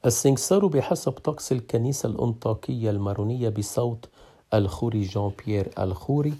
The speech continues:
اليوم التاسع من شهر كانون الأول تذكار القديس فرانسيس باولا. ولد هذا القديس في مدينة باولا في إيطاليا سنة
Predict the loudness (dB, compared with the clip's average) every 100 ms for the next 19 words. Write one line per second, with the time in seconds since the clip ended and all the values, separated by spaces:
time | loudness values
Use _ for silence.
0 | -12 -20 -20 -10 0 2 4 4 4 2
1 | -2 0 2 2 -2 -4 -4 -4 -2 -4
2 | -4 -6 -4 -2 -2 -2 -4 -4 -2 -2
3 | -2 -2 -2 -4 -8 _ _ _ _ _
4 | _ 0 0 0 0 0 -2 -6 -6 -4
5 | -4 -6 -8 -2 -2 -2 -4 -4 -4 -6
6 | -14 _ -4 -4 -4 -6 -8 _ -20 _
7 | _ _ _ _ _ _ -20 -20 -10 2
8 | 4 6 6 6 4 2 2 -2 -2 -4
9 | -4 -2 0 0 -2 -2 -2 -4 -4 0
10 | 2 0 -2 -2 -4 -4 -2 -4 -2 -4
11 | -4 -4